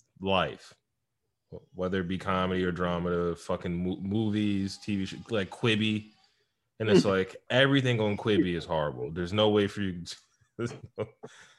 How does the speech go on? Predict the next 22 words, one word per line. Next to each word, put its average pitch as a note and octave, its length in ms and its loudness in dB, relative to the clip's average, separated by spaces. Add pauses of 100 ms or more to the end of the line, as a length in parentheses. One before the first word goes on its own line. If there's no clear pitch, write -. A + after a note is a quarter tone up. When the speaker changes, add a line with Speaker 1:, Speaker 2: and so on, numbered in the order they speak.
(140)
Speaker 1:
and A2 100 2
that's B2 180 4
something A#2+ 240 4
that G2 80 -6
they G#2 120 4
spent G2 400 -2
two A#2 280 -4
point G2+ 340 -4
five F#2 500 0
billion F2+ 380 0
dollars E2 460 0
on, D2+ 320 -6 (440)
like, D2+ 160 -8 (220)
three F#2 240 -2
years D2+ 300 -4
ago. A#1 280 -14 (840)
Speaker 2:
Yeah. F#2 240 -8 (220)
Speaker 1:
So - 180 0
you G2+ 140 2
can G2+ 180 -4
watch F2 320 -2
Punk'd. - 420 -4